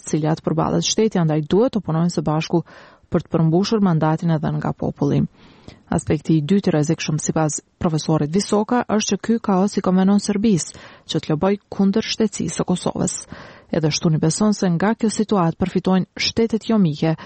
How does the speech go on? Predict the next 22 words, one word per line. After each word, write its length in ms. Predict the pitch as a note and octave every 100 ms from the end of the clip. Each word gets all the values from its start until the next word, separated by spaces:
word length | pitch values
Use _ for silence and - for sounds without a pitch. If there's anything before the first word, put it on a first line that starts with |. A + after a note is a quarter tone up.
| - _ _
për 160 | G#3 A3+
ta 160 | G#3 -
portretizuar 800 | G3 G3 A3+ A3 A3+ F3+ D#3+ -
Kosovën 560 | G#3+ - D3+ D#3 D#3 -
si 240 | - G#3+
shtet 320 | - - C3+ -
i 80 | D#3
dështuar. 640 | - - - D3+ - - - _ _ _ -
Shtuni 240 | G#3 G3 E3
beson 260 | F3 A3
se 140 | G#3+ G3+
përgjegjësitë 460 | F3+ F#3 - A3+
e 20 | G#3
paralizës 540 | F#3 F#3 G3 E3+ E3+
politike 460 | - F3 E3+ A3 A3
janë 220 | G3+ F#3+
proporcionale 720 | - A#3 A3 G#3+ F3+ F3+ G3+ F#3
me 140 | E3+ F3+
rezultatet 640 | G#3+ A3 F3 E3+ G3 F#3
e 80 | E3+
nëntë 220 | D#3+ D3+
shkurtit. 500 | - - - - -